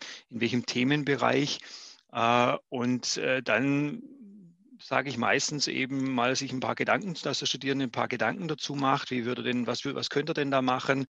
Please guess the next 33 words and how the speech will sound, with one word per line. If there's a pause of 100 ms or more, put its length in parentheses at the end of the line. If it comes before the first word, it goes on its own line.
was,
äh, (400)
wie
könnte
das,
äh,
eben,
ja,
von
dem,
von
dem,
von
der
Problemstellung
ausschauen. (480)
Da
kommt
meistens
eben
dann
auch
so
ein,
äh,
Exposé
zum
Tragen,
dass
man
sich
da
mal